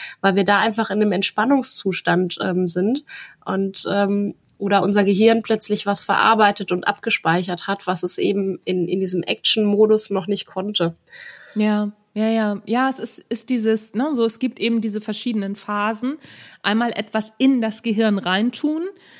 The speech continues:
Speaker 2: dann warten und dann spuckt das Gehirn schon irgendwann ganz viele tolle Sachen aus. Das ist
Speaker 1: Ja,
Speaker 2: so.
Speaker 1: ja. Oder eben beim Wellenreiten, dass du's dann, ähm, einmal angehst, merkst, das ist furchtbar schwer und beim nächsten Mal, ähm, wunderst du dich, dass es doch, äh,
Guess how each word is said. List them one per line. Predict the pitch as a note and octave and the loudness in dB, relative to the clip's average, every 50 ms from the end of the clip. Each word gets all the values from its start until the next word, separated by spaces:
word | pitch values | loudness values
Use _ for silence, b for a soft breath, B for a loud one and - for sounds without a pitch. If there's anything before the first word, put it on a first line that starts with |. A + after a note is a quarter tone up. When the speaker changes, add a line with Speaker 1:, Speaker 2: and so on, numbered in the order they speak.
| B B B B | B B B B
Speaker 2:
dann | G#3 A3 A#3 A3+ G3 F3+ | 0 2 2 2 2 2
warten | G3 A3+ B3 C#4 D#4 - - D4 D#4 F4 G#4 B4 - _ b b b b b b | 2 2 2 0 -2 -4 -4 -4 -2 -4 -4 -6 -10 _ b b b b b b
und | - A3 | 0 2
dann | A#3+ C4+ C#4 | 2 2 0
spuckt | - - - D#4+ - - D4+ | -2 -4 -8 -10 -8 -6 -6
das | D4 - | -6 -4
Gehirn | - C4 A3+ C#4+ D4 D4 | -4 -2 -2 0 -2 -2
schon | C#4+ - C#4 A#3 | -2 -2 -4 -2
irgendwann | - B3+ D4 D4 B3+ B3+ C4 C4 B3 A#3+ | 0 0 0 2 0 0 0 0 0 0
ganz | B3+ C4 C4 | 0 -2 -2
viele | - - C4+ C4+ C4 | -2 -2 0 0 0
tolle | - C#4+ C4 B3 A#3+ | 0 0 0 0 0
Sachen | A#3 A#3+ A3+ A#3 G#3 | 0 -2 -2 -2 -4
aus. | - A3 F#3 - - - | -2 -4 -4 -4 -6 -6
Das | - G#3 G#3+ - | -4 -4 -4 -4
ist | - - A#3+ | -2 0 4
Speaker 1:
Ja, | A#3+ A3 G#3 F#3+ F3 | 4 4 4 2 -2
Speaker 2:
so. | - _ _ _ _ - A#3 | -4 _ _ _ _ -6 -4
Speaker 1:
ja. | G#3+ G#3 G3+ - - | -4 -4 -4 -2 2
Oder | - A3 A3 A#3+ G#3+ | 4 6 6 8 6
eben | - A#3+ A#3 A3+ | 6 6 4 4
beim | A3+ A#3+ A#3 A3 G3+ | 4 6 6 6 6
Wellenreiten, | G#3+ G3+ G3+ F#3+ F#3+ F3 F3 E3+ E3 E3+ E3+ F#3+ F#3 | 6 6 6 4 4 2 2 2 2 2 0 0 -2
dass | F#3 F#3+ - - | -2 -4 -4 -6
du's | - A3 G#3 - | -6 -8 -6 -4
dann, | A3+ G#3 G#3 G#3 G#3+ G#3+ G3 | -2 -2 0 0 -2 -2 -2
ähm, | G3+ G#3 G#3 G3+ - | -2 -2 -2 -2 -2
einmal | - F#3 G#3 G#3+ G#3+ G3+ - | -2 0 2 4 4 4 4
angehst, | - G#3 A#3+ B3 A#3 A#3 B3 A#3 - | 4 2 2 4 4 4 4 2 2
merkst, | G#3+ G3+ G#3+ A3+ G#3+ - - - - - | 2 2 2 2 0 -4 -8 -6 -2 -2
das | G#3+ G#3 - - | -2 -2 -2 -4
ist | G3+ - | -8 -2
furchtbar | - A3+ A3+ A3+ - - G3 | 2 2 2 2 2 0 -2
schwer | G3+ - - G3+ G#3+ A3+ A#3 | -2 0 0 2 2 2 2
und | A3 G#3 | 0 0
beim | G#3 G3 F#3+ | 0 0 2
nächsten | G3 G3+ G#3 - - - G#3+ | 2 2 0 -2 -4 -4 -2
Mal, | G#3+ G#3+ G#3+ A3+ A3+ - | 0 0 0 0 0 -2
ähm, | - A3+ A3 A3 A3 A3 G3+ G3 G3 | -2 -2 -2 -2 -2 -4 -4 -2 0
wunderst | A3 A#3 A3+ A3+ A3+ - - | 2 2 4 2 0 0 -2
du | G#3 | -2
dich, | G#3 A3 G#3+ | -2 -2 -2
dass | - G#3+ G#3+ G#3 | -2 -2 -4 -4
es | G#3+ - - | -6 -6 -4
doch, | - A3 G#3+ - - - _ | -4 -4 -4 -6 -12 -20 _
äh, | _ | _